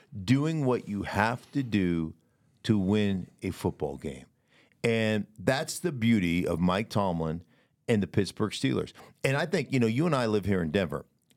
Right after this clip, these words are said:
and Kansas City beat the, the Denver Broncos sixteen times in a row. And, you know, we made fun of it. Like, "Hey, one thing that's never gonna happen.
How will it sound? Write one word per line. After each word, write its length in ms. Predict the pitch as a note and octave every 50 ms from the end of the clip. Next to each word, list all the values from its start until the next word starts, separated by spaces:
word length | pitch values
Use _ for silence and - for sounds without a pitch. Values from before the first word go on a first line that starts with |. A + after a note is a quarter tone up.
| _ -
and 260 | G#2 G#2 G2+ G2 G#2 G2
Kansas 300 | - D3 D#3 D#3+ C#3 -
City 260 | - C3+ B2 G#2+ F#2+
beat 440 | D#2+ D#2 F2+ G#2+ G#2+ G#2+ - - - _ _ _ _ _ _ _ -
the, 320 | - F2 F2 F#2+ F2+ F2 E2 -
the 140 | - F#2+ F2+
Denver 240 | D#2+ D2 G#2+ G#2+ G#2+
Broncos 400 | F#2+ G2+ G#2 F#2+ F2+ - E2+ -
sixteen 540 | - - - - - - - - B2 B2 A#2
times 340 | G2+ - G2+ G2 G2+ F#2 E2
in 60 | E2 E2
a 60 | D#2
row. 300 | C2+ C#2 - - - - _ _ _ _ _ _ _ _ _ _ -
And, 60 | B2+ A#2
you 40 |
know, 120 | G#2 G2+ G2
we 120 | G#2+ A2+
made 200 | G2+ F#2 F2+ D#2+ -
fun 180 | - F2 D#2
of 80 | D2+ D2
it. 140 | D#2 - -
Like, 160 | E2+ E2 D#2
"Hey, 240 | F2 G#2 F#2 E2+ - - - _ _ _ _ _ _ _ _ _ _ _ _ _ _ _ _ -
one 500 | - G#2+ F#2+ E2 D#2+ D#2+ F#2 B2 C3+ B2+
thing 160 | C#3+ C#3+ C3
that's 160 | A2+ F#2+ - -
never 200 | A#2 C3 B2+ A2
gonna 140 | G#2 G2+
happen. 320 | G2+ A2 A2+ G2 - -